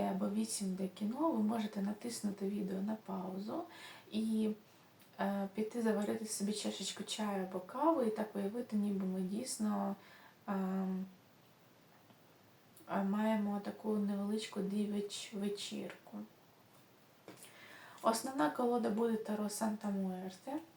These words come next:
Це одна з таких дуже крутих т-, к-, колод, які у мене є, і, е, одна з улюблених, тому що вона дуже яскрава,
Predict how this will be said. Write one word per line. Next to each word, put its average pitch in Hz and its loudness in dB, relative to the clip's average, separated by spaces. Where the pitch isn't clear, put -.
Це 233 4
одна 226 2
з - -6
таких 220 -4
дуже 220 0
крутих 220 -4
т-, - -8
к-, 208 -2
колод, 262 2
які 226 -2
у 226 2
мене 220 4
є, 220 4
і, 214 4
е, 220 0
одна 226 4
з 220 2
улюблених, 233 2
тому 214 2
що - -2
вона 208 4
дуже 214 2
яскрава, 233 2